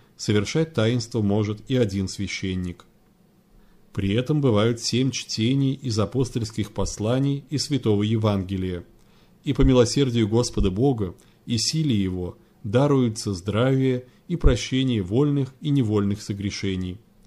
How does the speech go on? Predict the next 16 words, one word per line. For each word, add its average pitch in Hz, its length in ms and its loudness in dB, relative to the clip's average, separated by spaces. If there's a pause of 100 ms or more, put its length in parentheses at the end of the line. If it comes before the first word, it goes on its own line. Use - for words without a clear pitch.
(640)
Молитвы, 110 800 2
читаемые 101 600 0
при 98 160 2
семикратном 104 680 0
елеопомазании, 113 1120 0 (180)
вселяют 151 520 2
в - 60 -14
человека 123 500 0
крепость 117 520 0
духа, 107 460 -2 (320)
мужество 139 540 2
против 123 360 0
смерти 107 640 -2 (300)
и 110 140 -4
твёрдую 151 500 4
надежду 113 680 0